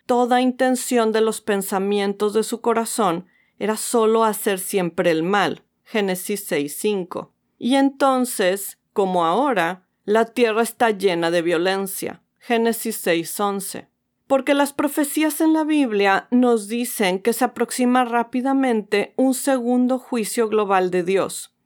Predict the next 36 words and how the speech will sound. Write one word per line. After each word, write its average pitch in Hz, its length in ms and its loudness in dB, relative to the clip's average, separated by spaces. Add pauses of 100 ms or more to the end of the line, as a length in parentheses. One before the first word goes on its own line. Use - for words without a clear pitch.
uno 254 320 2
con 220 200 2
fuego. - 540 -4 (520)
Las 269 240 0
personas 277 720 2
no 254 160 2
se 262 180 -6
dan 262 180 0
cuenta 226 640 0
que, 165 400 -2 (200)
cuando 240 340 2
se 214 240 -2
dejan 220 400 0
seducir 214 800 -2 (160)
y 202 100 -2
siguen 254 400 0
los 254 160 0
consejos 214 680 0
de 185 100 0
los 180 180 -2
poderes 190 420 0
de 208 80 0
la 202 100 2
oscuridad, 208 800 0 (300)
se 247 200 -2
convierten 285 600 2
en 294 80 4
sus 285 180 -4
prisioneros 220 640 0
de 208 120 0
guerra. 196 460 -2 (300)
Y 262 100 0
no 320 180 4
solo 349 300 0
sufren 311 460 0
ellos, 233 600 0